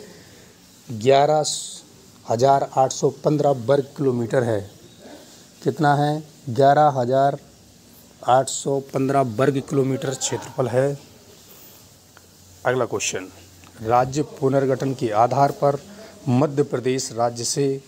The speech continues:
छत्तीसगढ़ राज्य को किस वर्ष में अलग किया गया? ए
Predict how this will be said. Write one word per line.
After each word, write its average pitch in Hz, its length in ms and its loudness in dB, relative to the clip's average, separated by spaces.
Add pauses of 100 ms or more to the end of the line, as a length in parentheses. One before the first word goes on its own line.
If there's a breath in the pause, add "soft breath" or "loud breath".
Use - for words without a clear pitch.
(160)
छत्तीसगढ़ 139 580 0
राज्य 117 360 0
को 143 240 0 (180)
किस 147 200 -4
वर्ष 120 420 -4
में 127 280 -4
अलग 123 360 -2
किया 127 400 -4
गया? 117 320 0 (1400)
ए 143 100 4